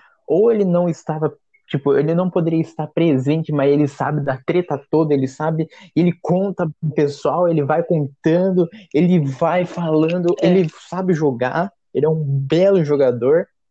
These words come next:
Speaker 1: é uma pessoa ótima em prova, consegue jogar provas, vai, faz provas de resistência e vai até o fim, até o seu limite.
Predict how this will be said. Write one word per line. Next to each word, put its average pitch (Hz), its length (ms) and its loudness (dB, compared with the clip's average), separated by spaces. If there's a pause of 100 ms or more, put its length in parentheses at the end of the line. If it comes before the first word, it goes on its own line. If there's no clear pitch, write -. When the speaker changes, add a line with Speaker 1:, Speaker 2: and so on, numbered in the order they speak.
(560)
Speaker 1:
é 214 200 2
uma 185 320 2
pessoa 156 480 -2
ótima 175 540 0
em 131 80 -4
prova, 156 460 -2
consegue 156 540 -2
jogar 135 400 -2 (120)
provas, 131 440 0 (680)
vai, 160 680 2
faz 156 320 -2
provas 135 680 0 (540)
de 135 140 -10
resistência 147 920 -4
e 135 100 2
vai 147 280 -2
até 165 260 -2
o 175 100 0
fim, 185 480 -2
até 156 360 -2
o 170 140 0
seu 160 180 -2
limite. 147 720 -2